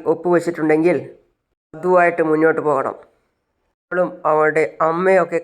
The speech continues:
കരയണം. കരഞ്ഞ് കാലം കഴിക്കണം. ഇനി നമുക്ക് സന്തോഷിക്കാൻ അതൊക്കെയുള്ളൂ." പ്രകാശത്തിൻ്റെ ആ വാക്ക് കേട്ട് വിക്രം പോവുകയാണ്. അമ്മൂമ്മ പറയാണ്, "അങ്ങനെ തന്നെ അവന് ഉപദേശിച്ചു കൊടുക്കടാ.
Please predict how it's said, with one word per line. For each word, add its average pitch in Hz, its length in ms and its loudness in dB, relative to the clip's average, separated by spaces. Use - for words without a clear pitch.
കരയണം. 160 440 0
കരഞ്ഞ് 196 460 2
കാലം 160 320 0
കഴിക്കണം. 135 400 -6
ഇനി 202 80 4
നമുക്ക് 190 440 2
സന്തോഷിക്കാൻ 170 640 -2
അതൊക്കെയുള്ളൂ." 151 760 0
പ്രകാശത്തിൻ്റെ 170 640 -4
ആ 160 160 0
വാക്ക് 170 340 -2
കേട്ട് 175 260 -2
വിക്രം 170 320 -4
പോവുകയാണ്. 160 440 0
അമ്മൂമ്മ 165 320 -2
പറയാണ്, 143 400 -2
"അങ്ങനെ 208 420 4
തന്നെ 190 140 2
അവന് 170 240 0
ഉപദേശിച്ചു 170 440 0
കൊടുക്കടാ. 147 420 0